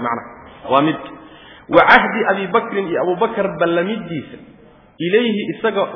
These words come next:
وحني لو عهد أبي بكر يا أبو بكر دردارا كيسا. إليه استجا أو دردار مي. قال صلى الله عليه وسلم عيد والبأجمع وحوي.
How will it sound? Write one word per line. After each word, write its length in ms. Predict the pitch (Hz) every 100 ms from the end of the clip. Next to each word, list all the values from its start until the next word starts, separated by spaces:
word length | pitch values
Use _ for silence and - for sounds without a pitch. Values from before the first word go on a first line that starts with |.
| 110
وحني 260 | - 196
لو 160 | 202 175
عهد 340 | 175 196 190
أبي 200 | 180 175
بكر 300 | 165 220 208
يا 180 | 185 170
أبو 100 | 165
بكر 260 | 175 220 185 160
دردارا 680 | 165 160 160 196 214 165 -
كيسا. 340 | 190 - 120 110 - -
إليه 460 | 165 196 233 208 170
استجا 220 | - 190
أو 220 | 180 165 160
دردار 320 | 131 110 113 110
مي. 120 | 107 104 - - - - - - - - - - - - -
قال 200 | 156 226 -
صلى 140 | 196
الله 100 | 185
عليه 180 | 202 196
وسلم 240 | 156 175 -
عيد 140 | 202
والبأجمع 760 | 196 180 175 180 214 196 196 175
وحوي. 400 | 226 190 120